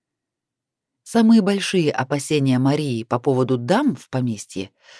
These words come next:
подтвердились уже в обед. За столом, в столовой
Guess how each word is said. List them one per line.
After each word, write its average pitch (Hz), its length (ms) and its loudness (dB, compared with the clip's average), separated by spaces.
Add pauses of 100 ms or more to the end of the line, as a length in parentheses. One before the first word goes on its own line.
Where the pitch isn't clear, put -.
подтвердились 208 800 2
уже 165 300 -2
в 151 40 -6
обед. 120 440 -8 (720)
За 135 180 -4
столом, 135 640 0 (100)
в - 80 -20
столовой 208 640 2